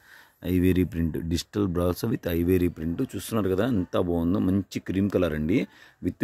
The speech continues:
బ్లౌజ్ వస్తుందండి, with బ్లౌజ్, శారీ with బ్లౌజ్, శారీ with బ్లౌజ్ అనమాట. శారీ మెజర్‌మెంట్ ఐదున్నర నుంచి వస్తుందండి,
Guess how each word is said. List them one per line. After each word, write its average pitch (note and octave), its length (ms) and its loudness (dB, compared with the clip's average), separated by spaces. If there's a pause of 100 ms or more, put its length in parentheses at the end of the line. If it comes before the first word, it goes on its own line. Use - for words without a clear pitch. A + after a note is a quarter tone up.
(120)
బ్లౌజ్ A2 260 10
వస్తుందండి, E2 540 -2
with - 120 -18 (180)
బ్లౌజ్, F#2 280 4
శారీ G2+ 340 4 (120)
with D#2+ 200 -6
బ్లౌజ్, D#2+ 240 0 (600)
శారీ G2 380 6
with G2+ 200 -6
బ్లౌజ్ F2 260 2
అనమాట. E2 320 0 (160)
శారీ F#2+ 220 6 (100)
మెజర్‌మెంట్ G2+ 460 4
ఐదున్నర G2 380 2
నుంచి F2+ 220 0
వస్తుందండి, E2+ 480 0